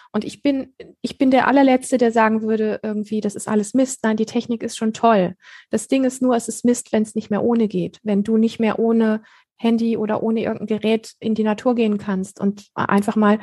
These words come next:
barfuß deine, deine Füße auf dem Waldboden oder auf der Wiese spüren kannst.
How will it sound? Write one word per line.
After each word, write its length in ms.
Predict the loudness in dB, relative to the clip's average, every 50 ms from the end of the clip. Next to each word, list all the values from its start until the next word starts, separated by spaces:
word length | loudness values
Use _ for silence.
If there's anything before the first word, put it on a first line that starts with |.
| -4 -20 -12 _ 2
barfuß 560 | 2 2 2 2 2 0 0 0 -2 -6 -12 _ _ _ _ _ _ _ -20 -20 -16
deine, 320 | -8 -2 0 0 0 0 -2
deine 260 | 0 0 0 0 0
Füße 320 | 0 -2 -4 -2 0 -2
auf 120 | -2 0 0
dem 100 | 2 4
Waldboden 520 | 4 4 2 0 -4 -4 -2 0 0 0
oder 120 | -2 -2 -4
auf 100 | -4 -2
der 160 | -2 -2 0
Wiese 220 | 0 0 -2 -2
spüren 380 | -6 -8 _ -6 -4 -4 -4 -4
kannst. 460 | -6 -6 -6 -6 -6 -8 -12 -16 -18